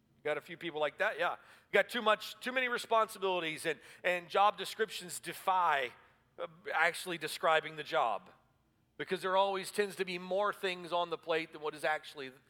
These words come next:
what actually is written down that we're going to do. And we feel like we have too much on their plate, so maybe you ought to move a few things off the plate. And so if we were to ask the same question, when we come to this, that Christ is going to be all of this to the church,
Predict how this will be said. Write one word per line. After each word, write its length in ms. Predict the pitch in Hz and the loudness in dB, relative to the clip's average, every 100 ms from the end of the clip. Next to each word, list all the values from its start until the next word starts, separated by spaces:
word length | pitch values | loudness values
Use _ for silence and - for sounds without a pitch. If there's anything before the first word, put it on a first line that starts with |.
| - | -16
what 180 | - 170 | -2 0
actually 420 | 160 160 156 160 | 2 0 0 -8
is 120 | 147 127 | -8 -8
written 300 | 160 180 135 | -8 -8 -6
down 260 | 131 135 127 | -2 -2 -2
that 100 | 123 | -8
we're 80 | 117 | -14
going 260 | 117 110 | -14 -14
to 60 | 110 | -16
do. 140 | 101 98 _ _ _ _ _ _ _ _ _ - | -18 -18 _ _ _ _ _ _ _ _ _ -4
And 80 | |
we 80 | 208 | -4
feel 160 | 208 277 | 4 6
like 140 | 254 | 8
we 80 | 220 | 6
have 200 | 202 214 | 4 4
too 140 | - 262 | -4 4
much 220 | 247 220 | 4 4
on 80 | 208 | 0
their 80 | |
plate, 180 | 190 208 | 2 2
so 140 | 208 190 - | 0 -6 -2
maybe 160 | 220 240 | 0 6
you 60 | |
ought 60 | 240 | 4
to 60 | 220 | 4
move 200 | 254 247 | 2 0
a 40 | |
few 200 | - 233 | 0 -6
things 280 | - 220 196 | -4 -4 2
off 160 | 185 | 0
the 80 | 185 | 0
plate. 220 | 185 220 | 0 0
And 80 | 196 | 0
so 160 | 180 226 | -2 -4
if 80 | 226 | -2
we 60 | |
were 100 | 247 | 2
to 100 | 214 | 2
ask 320 | 196 226 247 - | 4 4 2 -2
the 100 | 202 | -6
same 260 | - 196 | -4 -4
question, 500 | 180 226 233 - 196 - - | -2 -4 -4 -4 -6 -6 -12
when 140 | - 214 | -2 -2
we 80 | 214 | 0
come 320 | - 269 277 | 4 4 4
to 80 | 226 | 2
this, 260 | 196 180 - - | 2 0 -8 4
that 220 | 214 202 | 4 4
Christ 500 | - - 233 254 - | -2 4 4 4 -2
is 140 | 226 175 | -8 -4
going 260 | 220 220 | -2 -2
to 80 | 202 | -4
be 200 | 175 226 | -6 -4
all 360 | - 233 262 262 | 2 4 4 2
of 140 | 180 | 0
this 300 | 233 226 - | 2 2 0
to 100 | 214 | -10
the 100 | 180 | -10
church, 380 | - 226 214 | -2 2 2